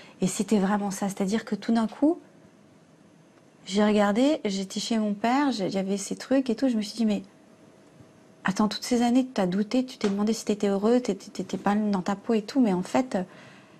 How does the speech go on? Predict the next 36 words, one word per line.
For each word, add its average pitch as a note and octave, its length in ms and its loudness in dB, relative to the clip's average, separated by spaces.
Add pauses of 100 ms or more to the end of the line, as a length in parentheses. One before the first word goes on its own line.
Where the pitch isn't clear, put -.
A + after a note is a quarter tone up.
(220)
ton - 160 -6
bonheur, A3 320 4
il G#3+ 140 2
était G#3+ 200 0
là, B3+ 400 4
il G#3 100 0
est, G3 80 -2
t'avais G3+ 360 -2
un G3+ 100 0
père G3+ 180 -4
génial, A#3 540 2
t'as, G3 120 -2 (720)
attends. » G3+ 360 0 (640)
Et, A3 380 2
et, G#3+ 320 2
euh, F#3+ 380 0 (760)
mais A3 120 2
à C#4+ 100 4
ce C#4+ 140 -2
moment-là, B3 360 4
il C4 40 4
y B3 40 4
a A3+ 60 4
eu A3 80 4
une G#3+ 120 2
espèce A#3 320 2
de, G3+ 160 0 (720)
d'éclaircissement C4+ 720 2
sur C4 180 0
mon G#3 200 0
être, F3+ 300 -6
c'est-à-dire G#3+ 300 2
que G#3+ 100 2
je F#3+ 100 2
me G#3+ 80 4
suis, C4+ 300 4